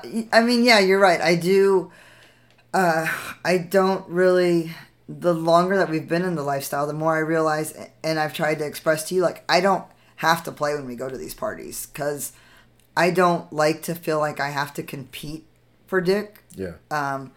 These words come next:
Speaker 1: so if I, if I feel like I have to compete for dick, then chances are I'll find a husband to hang out with and talk to in the kitchen. Uh, like,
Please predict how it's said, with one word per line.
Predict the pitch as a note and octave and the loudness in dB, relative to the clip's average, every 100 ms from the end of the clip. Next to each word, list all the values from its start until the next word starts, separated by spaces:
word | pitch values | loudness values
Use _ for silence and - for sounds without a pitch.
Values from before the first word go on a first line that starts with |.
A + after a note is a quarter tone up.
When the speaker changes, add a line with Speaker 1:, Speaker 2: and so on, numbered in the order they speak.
| _ _ | _ _
Speaker 1:
so | - F3+ | 2 4
if | F3 - | 4 2
I, | - F#3+ F3+ - | 2 2 2 -4
if | E3+ E3+ | -2 2
I | F3 | 2
feel | F3 - G#3 | 2 0 2
like | G3 F#3+ | 2 2
I | D#3 | 0
have | D#3 D3+ | 0 -4
to | C#3+ | -8
compete | D3 C#3 D3 C3 | -10 -10 -10 -10
for | C#3+ | -10
dick, | C#3+ C#3+ C#3 - | -6 -6 -8 -8
then | D3 | -6
chances | C3+ D#3 D3 C#3 C#3+ | -6 -8 -8 -8 -4
are | C#3 C3 - - - - - | -2 -4 -8 -20 -20 -20 -2
I'll | C#3 | 0
find | C#3+ D3+ D3+ | 2 2 2
a | C#3 | -2
husband | C#3 C#3+ C#3+ C#3 | -2 -4 -8 -6
to | C3+ | -4
hang | C3+ C#3 | -4 -6
out | C3+ B2 | -8 -6
with | C#3 C3 | -6 -8
and | C3 | -8
talk | C3+ A2 - | -8 -8 -8
to | C3 | -10
in | A#2+ | -12
the | A2 | -12
kitchen. | - - - - - _ _ - | -14 -12 -14 -16 -20 _ _ -12
Uh, | B2+ A#2+ A#2+ | -8 -8 -8
like, | B2+ C#3 - | -6 -8 -8